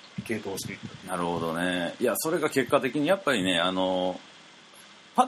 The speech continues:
Speaker 2: とそれに気づかへんかったとしても、見た瞬間にすげえっていう、その画面から出てくる圧みたいなのに結局なってるから、パワーというか。
Speaker 1: はい。
Speaker 2: それは結構重要やと思うし、まあ、僕がよく考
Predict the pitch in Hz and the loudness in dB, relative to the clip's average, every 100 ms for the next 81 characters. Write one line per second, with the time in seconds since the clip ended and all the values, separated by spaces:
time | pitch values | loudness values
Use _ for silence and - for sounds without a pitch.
0 | - - 165 214 208 220 220 226 143 95 | 2 2 4 2 2 0 0 4 2 2
1 | 82 80 82 80 - 76 82 78 73 - | 0 0 -2 -4 -4 -2 -2 -2 -4 -8
2 | - - - 104 214 - - 95 78 82 | -18 -20 -2 0 2 2 2 0 0 0
3 | 76 - - 117 175 196 - - 131 127 | 0 -2 0 2 2 0 -4 -6 -6 -6
4 | 131 - - 82 78 156 226 240 226 220 | -10 -10 -10 -8 0 2 2 2 2 2
5 | 208 151 185 180 82 - 185 - 107 - | 2 0 -2 0 0 2 0 0 -2 0
6 | 73 69 65 - 110 85 - - 127 156 | -2 -2 -6 0 0 0 -4 -2 0 0
7 | 104 82 78 101 120 - 73 - 113 82 | 2 0 0 0 2 2 2 4 2 2
8 | 71 67 67 65 - - - 92 - - | -2 -6 -12 -12 -6 -6 -6 -12 -14 -12
9 | - - - - - 139 156 139 165 98 | -8 -8 -8 -10 -6 -2 -2 -2 -2 0
10 | 82 101 117 117 101 - 80 76 76 76 | 0 2 4 4 2 0 -4 -4 -4 -4
11 | 73 147 147 90 - - - - - 131 | 0 4 4 2 -2 -12 -20 -10 -2 0
12 | 156 185 208 262 - 147 | 2 2 2 0 0 0